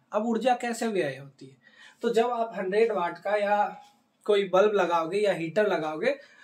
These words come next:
तो वो गर्म होता है। तो गर्म जो होता है, तो वो हम लोग वहां पर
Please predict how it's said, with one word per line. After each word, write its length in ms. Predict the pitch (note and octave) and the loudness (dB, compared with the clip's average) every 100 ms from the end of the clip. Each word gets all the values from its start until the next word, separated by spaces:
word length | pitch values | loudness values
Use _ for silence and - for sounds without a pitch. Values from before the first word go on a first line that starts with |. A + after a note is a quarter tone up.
| - | -2
तो 60 | A3 | 0
वो 60 | D#3 | 4
गर्म 340 | F#3+ G3+ F#3+ | 6 6 4
होता 300 | C#3+ B2+ - | -4 -12 -18
है। 160 | - - _ - - - | -20 -20 _ -20 -10 -4
तो 100 | F#3+ | 2
गर्म 440 | G#3 B3+ E4 C4 | 6 6 4 -2
जो 140 | A#3+ A3+ | 0 0
होता 260 | F#3+ G3+ | 0 2
है, 120 | A3+ | 2
तो 120 | B3 A#3 | 0 -4
वो 100 | G#3+ | -4
हम 200 | A3 A3+ | -4 -2
लोग 280 | A#3 A3+ G3 | -4 -6 -6
वहां 220 | F#3 G#3+ | -4 -2
पर 320 | G#3+ - - | -2 -6 -8